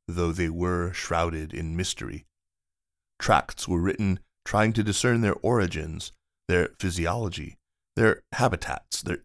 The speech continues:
eating habits. Do phoenixes feed on dragon brains? Are they born live or from eggs? How do we account for the fact that their ability to breathe fire suggests they have an extreme yang nature, while their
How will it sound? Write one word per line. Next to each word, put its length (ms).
eating 340
habits. 580
Do 280
phoenixes 800
feed 300
on 220
dragon 400
brains? 580
Are 140
they 120
born 380
live 640
or 100
from 320
eggs? 540
How 160
do 120
we 120
account 300
for 80
the 100
fact 220
that 140
their 120
ability 380
to 100
breathe 320
fire 520
suggests 680
they 140
have 260
an 80
extreme 560
yang 400
nature, 480
while 180
their 280